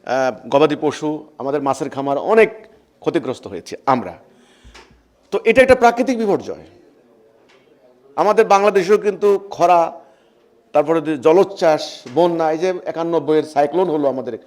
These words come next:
লক্ষ লক্ষ মানুষ মারা গিয়েছেন। তো সারা দুনিয়াতেই বিভিন্ন জায়গায় এইভাবে প্রাকৃতিক বিপর্যয় হয়।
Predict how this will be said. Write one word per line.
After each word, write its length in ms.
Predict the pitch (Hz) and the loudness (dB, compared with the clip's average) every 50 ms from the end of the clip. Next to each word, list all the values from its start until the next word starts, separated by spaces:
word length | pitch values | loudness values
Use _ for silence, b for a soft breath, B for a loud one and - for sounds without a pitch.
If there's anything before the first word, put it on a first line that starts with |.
| b b b - | b b b -2
লক্ষ 180 | 226 226 - 214 | -2 -2 0 -2
লক্ষ 160 | 190 170 160 | -4 -4 -4
মানুষ 220 | 139 131 120 113 | -4 -6 -6 -6
মারা 180 | 117 110 101 90 | -6 -8 -8 -8
গিয়েছেন। 320 | 82 76 - - - - _ _ _ _ _ _ _ _ _ _ _ _ _ b b b b b b b b b b b b b b b - | -10 -14 -20 -20 -20 -20 _ _ _ _ _ _ _ _ _ _ _ _ _ b b b b b b b b b b b b b b b -14
তো 80 | 135 | -12
সারা 340 | - - - 165 196 226 226 | -10 -6 0 4 6 6 6
দুনিয়াতেই 720 | 175 214 220 220 220 214 214 214 220 247 220 185 196 220 214 | 4 2 0 2 2 2 2 4 4 4 6 6 4 2 0
বিভিন্ন 300 | 185 175 175 180 196 185 | -2 0 0 0 -2 -2
জায়গায় 680 | 135 143 135 131 131 147 143 117 120 143 165 220 233 - - - _ _ - | -2 0 0 0 2 2 0 0 0 0 -2 -2 -4 -10 -16 -20 _ _ -6
এইভাবে 300 | 139 147 151 160 170 175 | -4 -2 -2 -2 -2 -2
প্রাকৃতিক 420 | 175 160 135 120 135 120 151 160 | -2 -4 -4 -4 -6 -10 -10 -10
বিপর্যয় 400 | 143 127 110 110 101 95 110 98 | -10 -10 -10 -10 -10 -10 -10 -10
হয়। 300 | 90 85 92 87 87 82 | -10 -8 -8 -8 -8 -8